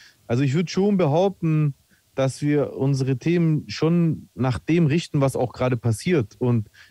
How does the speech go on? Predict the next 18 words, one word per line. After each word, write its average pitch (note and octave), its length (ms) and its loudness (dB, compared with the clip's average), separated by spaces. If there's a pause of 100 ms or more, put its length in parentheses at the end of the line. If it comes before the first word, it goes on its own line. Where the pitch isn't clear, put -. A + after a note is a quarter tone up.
wir A#2+ 100 -2
sind D3+ 180 2
halt D#3+ 200 0
gerade D#3+ 240 2
in D3+ 160 2
dieser C#3+ 420 0
vierten D#3 400 -2
Welle E3 360 0
und C3 180 0
da, B2+ 200 0
äh, F#2 120 -6
wird A#2 960 -2
auch A2 180 -4
generell C3 400 2
mehr D#3+ 200 2
darüber D3+ 260 0
diskutiert. D3+ 540 -4
Also A#2+ 420 0